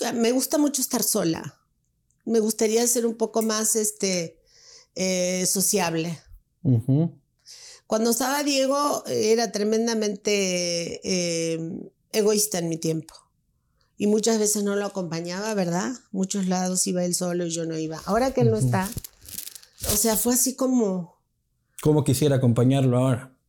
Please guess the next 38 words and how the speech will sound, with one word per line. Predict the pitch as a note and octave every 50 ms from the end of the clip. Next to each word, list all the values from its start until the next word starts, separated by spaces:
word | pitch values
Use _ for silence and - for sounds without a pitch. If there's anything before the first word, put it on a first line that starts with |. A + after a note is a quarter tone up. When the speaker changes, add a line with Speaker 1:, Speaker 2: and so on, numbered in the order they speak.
| _ -
Speaker 1:
Sí, | G#3 - - C#4 C4 -
cómo, | - C#4 C#4 C#4+ C#4+ - -
cómo | C#4 C#4 C#4 C#4+ D4
no | C#4 C#4 C#4
lo | C#4 C#4
acompañaba, | C4+ C4 A#3 G#3+ G3 G#3 G#3 G#3 G#3+ A3 A3+ A#3 A3+ A3+ A3+
cómo | - A3 A#3 A3+
no | A3+ G#3+
estaba | G#3 - A3 A3+ A3+ A3+
más | A3 G3+ G3
tiempo | - G#3+ G#3 G#3 G3+ G#3+ G#3
con | - G3+ F#3+ F#3+
él, | G3 G#3 G#3 G3+ G3
cómo | - G3+ G3 G#3 G#3 G#3
no, | G#3 G#3 G3+ G3+ G3+ G#3 G3+ G3+ G#3 G3+ - _ _ _ _ _ - - - - _ _
eh, | - F#3+ G3 F#3+ F#3 F#3+
disfrutaba | F#3 G3 F#3+ F#3 - G#3 G#3+ G3 G#3 - A#3 A3+ A3+ A3+ A3+ A3 G#3 G3+
de, | G3 F#3+ F#3+ G3+ G3+ F#3+
realmente, | F#3 G3+ G3+ G#3 G3+ G3+ G3+ G3 G#3 G3
porque | G#3 G3+ G#3 A3+ A#3 A#3
Diego | C4 C4+ C#4+ C#4+
era | C#4 C#4 C4+ A3+ - _
tan | - B3+ C4 C4+ C4+
sociable, | C4 C4 B3 - - A3+ G#3 F#3+ F3+ F3 F3 E3+ F3 F3 E3+ F3+ F#3 F#3
él | F#3+ G3 F#3+ F#3 -
siempre | - A3 G#3+ G#3+ G#3 G3+ F#3+ F#3+ F3 F3+
buscaba | F3+ F3 E3+ E3+ - F#3 F#3 F3+
a | F3
sus | E3+ F3 - F3+
amigos | F#3 F#3 F3+ F3 E3+ E3+ F3 F3+ F3+ -
para | - F#3 - F3 -
comer, | F#3+ F3+ F3+ F3+ F3 F3 F3 E3+
para | F3 F3 F3 F3+
cenar, | - F#3 F3+ F3 F3 F3 F3 F3 E3+
para | F3+ F3 F3 E3+
esto, | F3 F3+ F3 - F3+
para | F3 F3+ F3 F3+
aquello. | E3+ - - F3 F3+